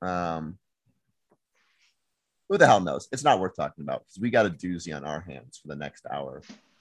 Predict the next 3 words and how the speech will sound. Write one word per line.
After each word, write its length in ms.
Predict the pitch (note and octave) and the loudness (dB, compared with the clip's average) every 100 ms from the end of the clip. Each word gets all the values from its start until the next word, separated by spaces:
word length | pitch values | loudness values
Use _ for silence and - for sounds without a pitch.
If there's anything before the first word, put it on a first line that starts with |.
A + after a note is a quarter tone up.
| - | -12
Um, 520 | D#2+ D#2 D2 C#2+ D2+ _ _ _ _ _ _ _ _ | -8 -6 -8 -10 -14 _ _ _ _ _ _ _ _
because, 840 | - - F#2 F2 E2+ D#2+ - - - _ _ _ _ _ _ _ _ _ _ _ _ _ _ _ | -14 -4 0 0 -2 -6 -14 -18 -20 _ _ _ _ _ _ _ _ _ _ _ _ _ _ _
uh, 220 | A2 G2 | -2 -2